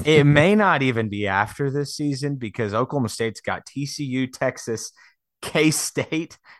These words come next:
Speaker 2: coming up, and K U all ranked right now. Um,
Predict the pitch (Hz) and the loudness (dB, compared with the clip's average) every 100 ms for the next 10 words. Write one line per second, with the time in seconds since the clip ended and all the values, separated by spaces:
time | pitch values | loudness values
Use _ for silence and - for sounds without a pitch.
0 | - 139 135 113 113 143 - 123 113 - | -6 -2 0 0 0 0 -2 -4 -4 -4
1 | 127 104 101 123 156 - - _ - 110 | -4 -2 -2 -2 -4 -10 -20 _ -2 0
2 | 123 107 104 104 123 135 127 127 139 156 | 0 0 0 0 -2 -2 -2 -4 -6 -6
3 | 151 _ _ _ - 117 113 104 98 | -8 _ _ _ 0 4 4 4 2